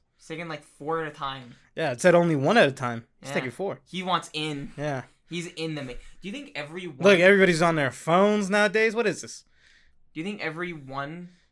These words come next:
Speaker 1: in, that has existed in all of the Matrixes in the history timeline of Matrix was always
Speaker 2: She's got red rimmed glasses.
Speaker 1: She does. She gave red pill. Oh, ew.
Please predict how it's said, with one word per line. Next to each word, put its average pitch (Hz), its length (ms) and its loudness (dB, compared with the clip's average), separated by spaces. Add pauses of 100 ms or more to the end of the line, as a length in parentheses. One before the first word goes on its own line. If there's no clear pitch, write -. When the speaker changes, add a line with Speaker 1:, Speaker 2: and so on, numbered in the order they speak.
(180)
Speaker 1:
in, 139 240 -14
that 135 140 -6
has 135 140 -10
existed 135 480 -12
in 139 80 -12
all 139 160 -6
of 127 100 -14
the 131 60 -14
Matrixes 151 800 -14 (420)
in 131 440 -14
the 131 60 -16
history 139 340 -16
timeline 151 460 -10
of 143 100 -18
Matrix 160 480 -16 (600)
was 139 160 -14
always 143 500 -6 (220)
Speaker 2:
She's 185 200 2
got 143 220 6
red 170 180 2
rimmed 127 260 -4
glasses. 113 420 -8
Speaker 1:
She 135 80 -16
does. 151 260 -8
She 143 80 -12
gave 135 160 -8
red 151 180 -4
pill. 131 340 -8 (1500)
Oh, 139 160 -20 (120)
ew. 131 260 -16